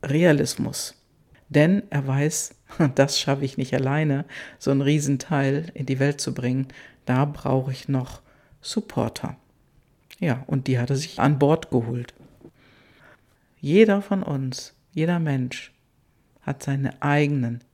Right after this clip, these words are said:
inneren Antreiber, die gelebt werden dürfen, damit es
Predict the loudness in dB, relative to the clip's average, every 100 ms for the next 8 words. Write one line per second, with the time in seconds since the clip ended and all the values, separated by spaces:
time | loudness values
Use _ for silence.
0 | _ -4 -2 -2 -4 -2 -4 -4 -6 -6
1 | -4 -6 -8 _ -20 -20 -20 -20 _ 0
2 | 4 4 2 -4 _ _ _ _ _ _
3 | _ _ _ _ _ -4 2 2 0 -4
4 | -2 -4 -6 -8 -12 -14 -16 _ _ _
5 | _ _ _ -8 -4 -4 -4 -6 -6 -10
6 | -16